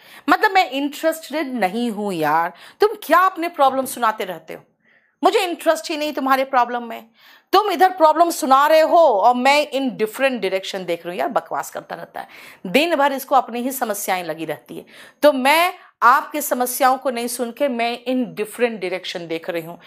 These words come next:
इसका मतलब ही वही तो है अनइंटरेस्टेड। इनडिफरेंट मतलब नहीं रखने वाला रवैया,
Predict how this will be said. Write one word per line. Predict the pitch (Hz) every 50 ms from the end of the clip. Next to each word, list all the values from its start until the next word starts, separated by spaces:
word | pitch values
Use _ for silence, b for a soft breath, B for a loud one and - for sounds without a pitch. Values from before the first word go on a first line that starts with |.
| B B B B B B
इसका | 156 185 180 - - 226 202 180
मतलब | 160 160 156 - 185 190 190 185 -
ही | - 202 208 240 277 277 b b b b _ -
वही | 175 165 175 240
तो | 247 247 - 254 254 -
है | 339 320 - _
अनइंटरेस्टेड। | - 208 233 233 226 220 214 - - - - - - - - - - - - _ _ _ - - - - - - - _ - - _ - - - - - - - - - - - - - - - - - - - - - - B B B B B B B B - - - - - -
इनडिफरेंट | 370 480 480 403 269 220 226 220 - - 208 180 151 - 277 - - - _ _ _ _ _ _ B B B B B B B -
मतलब | 208 214 220 233 277 330 330 - 330 349 349 349 349 330
नहीं | 277 247 233 226 240 233 277 302 320 339
रखने | 262 240 247 - - 247 240 240 247 247
वाला | 220 214 208 196 202 208 214 214
रवैया, | 202 - 165 180 170 156 170 170 170 165 175 185 175 160 - -